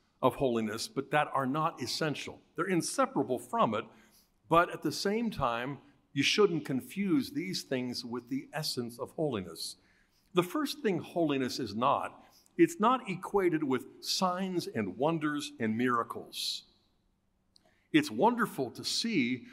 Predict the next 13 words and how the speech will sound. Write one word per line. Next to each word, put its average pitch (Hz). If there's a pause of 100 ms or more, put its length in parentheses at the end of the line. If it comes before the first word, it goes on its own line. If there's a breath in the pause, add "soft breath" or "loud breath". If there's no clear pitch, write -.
(240 loud breath)
how 147 (580)
signs 214
and 147
wonders 123 (120)
awaken 139
faith 170
in 120
people, 120
and 127
that 143
God 135
uses 160
it 175